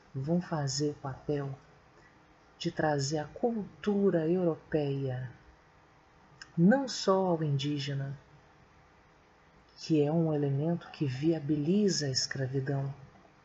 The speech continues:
através do catolicismo, através da catequização,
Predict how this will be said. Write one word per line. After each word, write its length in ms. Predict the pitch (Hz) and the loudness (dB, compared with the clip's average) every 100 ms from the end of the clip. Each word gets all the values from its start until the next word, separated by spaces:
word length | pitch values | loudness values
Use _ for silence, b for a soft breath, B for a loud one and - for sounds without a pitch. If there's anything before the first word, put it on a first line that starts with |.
| _ - - | _ -16 -12
através 480 | 147 147 135 139 | -2 -2 0 0
do 60 | 135 | -2
catolicismo, 880 | 139 135 127 127 - 185 185 143 135 | -6 -4 -4 -2 0 2 2 2 -2
através 400 | 131 131 147 147 | -2 -2 0 0
da 80 | 147 | -2
catequização, 1080 | 147 143 139 139 131 127 - 175 165 147 | -4 -6 -4 -4 -2 -2 0 2 2 -2